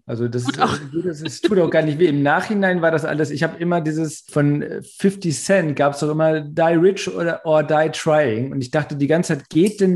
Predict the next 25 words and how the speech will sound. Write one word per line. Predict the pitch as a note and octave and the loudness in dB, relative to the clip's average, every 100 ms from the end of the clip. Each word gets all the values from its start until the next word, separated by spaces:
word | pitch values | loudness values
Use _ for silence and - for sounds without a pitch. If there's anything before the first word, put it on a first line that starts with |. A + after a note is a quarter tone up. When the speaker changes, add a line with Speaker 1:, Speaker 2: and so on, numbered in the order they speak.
| E3 | 0
Speaker 1:
mein | D#3 D#3+ D#3+ | -2 -2 -4
Plan | - D#3+ D#3+ D#3 | -2 0 0 -2
auf?“ | D3 B2 G#2 | -2 -2 -2
Dass | - B2 | -4 -4
ich | B2 | -4
irgendwann | D3+ D3 C#3 | -4 0 0
selbstständig, | C#3 F3+ G#3+ G3 F3 | 0 -2 0 0 0
Speaker 2:
Ja. | - | -6
Speaker 1:
dass | D#3 D3+ | -12 -12
ich, | C#3+ | -4
ne, | G3 G3+ - - - | -4 -4 -12 -10 0
„geht | F#3 F#3+ | 2 4
er | E3+ | 2
auf | E3 G#3+ B3+ - - | 2 2 0 -8 -6
oder | - F#3+ F#3+ | 0 2 4
werde | F#3+ F#3 | 2 2
ich | F3 | 0
am | E3 | -2
Ende | F3 F3+ F3 | -2 0 0
verarmt | E3+ - D3 - E3+ F3+ G3 G3+ G3+ - - - | -2 -2 -4 -4 -2 0 2 0 -4 -8 -18 -6
irgendwo?“ | E3 F3 F3 D3 | -2 0 0 -2
Äh, | C3+ B2+ B2+ G#3+ | -6 -8 -10 -2
Speaker 2:
Ja. | A3+ | -2
Speaker 1:
ich | F3 | 0
meine, | C#3+ D3+ - | -2 -4 -8